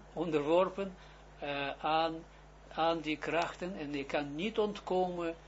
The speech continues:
die bepalen jouw lot. Ja? Tot aan Einstein, vanaf, vanaf hier, van elke mens. Duidelijk? En van alle dieren. Maar als je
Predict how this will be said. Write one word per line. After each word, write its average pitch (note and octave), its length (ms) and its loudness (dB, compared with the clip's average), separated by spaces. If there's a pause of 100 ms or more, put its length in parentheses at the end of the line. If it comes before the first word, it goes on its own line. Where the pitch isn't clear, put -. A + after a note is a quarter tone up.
die E3+ 280 2
bepalen G3 500 6
jouw E3+ 180 8
lot. D#3+ 440 2 (1040)
Ja? A#3 260 2 (360)
Tot B3 360 8
aan G#3 320 4
Einstein, A3+ 800 6
vanaf, F#3 480 4 (300)
vanaf E3+ 400 -2
hier, F#3 320 -4
van D#3 200 -6
elke E3 320 -4
mens. - 480 -12 (960)
Duidelijk? F#3 320 2
En D3+ 100 -2
van E3+ 180 6
alle F#3 240 4
dieren. C3 380 -6 (440)
Maar D3 200 -2
als D3+ 240 2
je C3 100 -4